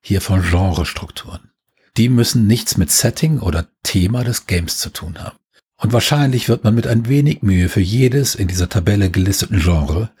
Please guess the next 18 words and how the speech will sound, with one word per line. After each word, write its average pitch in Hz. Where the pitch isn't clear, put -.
Beispiele 123
finden, 135
die 113
als -
Einzelfall 127
von 101
diesen 92
Regeln 107
abweichen. -
Das 123
falsifiziert 104
nicht 165
die 127
Beobachtung, 82
dass 78
der 85
Spielerseite 95
viel 110